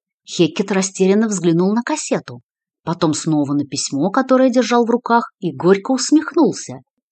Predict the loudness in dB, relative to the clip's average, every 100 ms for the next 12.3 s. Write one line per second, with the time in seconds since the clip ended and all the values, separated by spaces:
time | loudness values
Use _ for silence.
0 | _ 4 4 6 4 4 2 0 2 2
1 | 4 4 2 2 0 2 2 2 0 -6
2 | _ _ _ _ -2 -2 0 2 2 2
3 | 0 0 -2 -4 0 0 0 -2 -2 2
4 | 2 0 -4 -8 -14 _ _ _ 0 2
5 | 2 2 0 2 -2 -4 -2 -2 -2 -2
6 | -2 0 0 0 -2 -4 -6 -8 -6 -6
7 | -4 -2 0 0 -2 -2 -4 -2 -4 -6
8 | -6 -4 -4 -6 -14 _ _ _ -4 -2
9 | 0 -2 -4 -4 -2 -2 -4 0 2 2
10 | 0 -4 -6 -6 -2 2 2 0 -8 _
11 | _ 0 4 6 4 2 0 0 -2 -6
12 | -8 -14